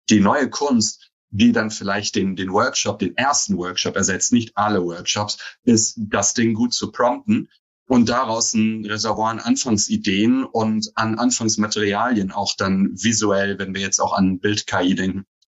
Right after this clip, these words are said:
an Audio, äh, zusammenzustellen, damit wir drauf gucken können, sagen, wir haben schon mal ein paar Ideen als Firestarter, die wir diskutieren können,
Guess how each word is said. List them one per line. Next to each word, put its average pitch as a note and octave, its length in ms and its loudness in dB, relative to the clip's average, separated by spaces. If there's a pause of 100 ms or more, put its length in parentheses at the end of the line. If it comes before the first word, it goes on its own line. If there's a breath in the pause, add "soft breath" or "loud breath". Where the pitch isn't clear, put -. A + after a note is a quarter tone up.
(380)
an G#2+ 200 2
Audio, A2 640 0 (460)
äh, A2+ 180 2 (360)
zusammenzustellen, A2 960 0 (300 loud breath)
damit A2 280 2
wir C3+ 120 4
drauf - 280 0
gucken G#2+ 240 -2
können, F#2+ 160 -4
sagen, F#2 200 -2
wir F#2+ 100 -6
haben C3 120 -4
schon - 160 2
mal G2+ 80 2
ein G2+ 40 -8
paar G2+ 160 -4
Ideen A#2+ 480 0
als G2 240 -2
Firestarter, B2 800 -2
die G#2 140 6
wir F#2+ 100 2
diskutieren B2 640 -2
können, C#3 300 0